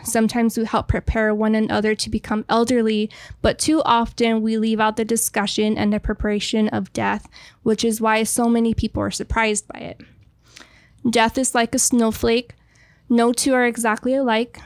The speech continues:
so Grimm wants you to understand that every death is precious and unique.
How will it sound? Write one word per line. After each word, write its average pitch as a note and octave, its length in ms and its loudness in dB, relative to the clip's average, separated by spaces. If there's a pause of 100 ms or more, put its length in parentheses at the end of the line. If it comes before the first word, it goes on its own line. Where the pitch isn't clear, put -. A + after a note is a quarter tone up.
so - 220 0
Grimm A#3+ 380 2
wants C4 260 2
you B3 80 2
to A#3+ 160 0
understand A3+ 640 0
that A3 180 -2
every A#3+ 320 0
death A3+ 380 0
is G#3+ 260 0
precious - 540 -2
and G#3+ 180 -2
unique. G#3+ 460 -2